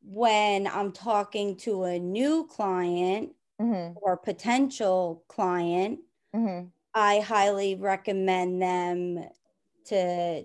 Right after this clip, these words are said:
Speaker 1: take the E L I assessment, which is the Energy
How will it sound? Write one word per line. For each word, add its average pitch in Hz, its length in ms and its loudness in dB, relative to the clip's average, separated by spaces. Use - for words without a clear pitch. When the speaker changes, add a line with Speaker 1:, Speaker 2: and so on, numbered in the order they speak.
Speaker 1:
take 180 280 -4
the - 240 -6
E 180 40 2
L 175 180 0
I 156 180 0
assessment, 147 760 -8
which 180 320 -6
is 175 520 -2
the 180 300 -2
Energy 180 1120 -6